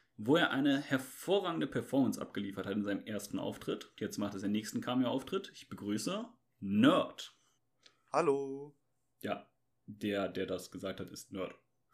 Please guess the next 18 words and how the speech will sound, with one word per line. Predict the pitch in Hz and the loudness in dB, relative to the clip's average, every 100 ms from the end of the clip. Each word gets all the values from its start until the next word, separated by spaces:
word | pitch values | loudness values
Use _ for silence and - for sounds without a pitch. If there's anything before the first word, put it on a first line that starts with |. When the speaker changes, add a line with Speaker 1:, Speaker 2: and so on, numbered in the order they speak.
| - - - - - | -18 -18 -18 -20 -20
Speaker 2:
Ja. | 127 - | -16 0
Speaker 1:
Ähm, | 135 156 160 165 160 160 160 165 170 170 _ _ _ _ - - - | 6 6 6 2 2 2 0 -4 -10 -12 _ _ _ _ -20 -16 0
ja, | 147 127 156 214 - _ _ _ - | 2 4 2 0 -8 _ _ _ -14
High | - 123 | 0 2
Story | 123 - 156 196 196 190 190 - | 2 2 2 2 -2 -4 -4 -2
und | - 131 - 120 | 4 4 2 -8
diesmal | 127 139 139 131 127 | -8 0 2 4 2
stellen | 110 110 117 | 0 -2 0
wir | 107 | 2
uns | 107 104 | 2 0
nach | 101 95 | -2 -2
diesem | 101 101 98 98 - | -6 -4 -4 -4 -8
überhaupt | 107 98 123 - | -6 -2 -2 -2
nicht | 110 - | -4 -2
kitschigen | 117 104 98 | -4 -2 -2
Rollenspiel | 95 107 123 - 113 120 | 0 0 -2 -4 -4 -4
die | 101 | -4
Frage, | 98 - 92 110 131 143 143 | -8 -2 0 2 2 0 -2